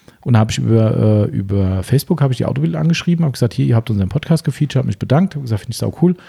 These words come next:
würde es natürlich gerne reposten, aber ich hab kein Recht vom Artikel, äh,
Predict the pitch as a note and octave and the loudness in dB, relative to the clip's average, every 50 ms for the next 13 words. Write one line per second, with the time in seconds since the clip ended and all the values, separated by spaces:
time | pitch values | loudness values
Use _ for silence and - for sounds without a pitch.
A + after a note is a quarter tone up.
0 | - - - - _ _ - A#2+ B2 C3 B2 A2+ B2 A#2+ A2+ - - A#2 A2+ A2+ | -20 -20 -20 -20 _ _ 2 2 4 4 4 4 2 2 2 0 2 2 4 4
1 | A2 - - - C3 E3+ E3+ - E3+ E3 E3+ - - F3 E3+ E3+ E3 - _ _ | 2 2 2 2 2 2 2 2 2 2 2 2 2 2 2 2 0 -4 _ _
2 | _ _ - A2 A2+ A#2 B2+ B2 B2 B2+ - _ _ _ _ _ - - A#2 - | _ _ 0 2 4 4 4 4 2 0 -4 _ _ _ _ _ -4 -2 -2 -2
3 | - - G#2+ G2+ A2 A#2+ - - - - G#2+ G2+ G2 - - - D3 - D#3 D3+ | -2 -4 -2 0 -2 -2 -2 -4 -2 -2 -2 -2 -4 -6 -6 -8 -4 -2 -2 -2
4 | D#3+ - C#3 B2 A#2+ A#2+ | -2 -2 0 2 2 0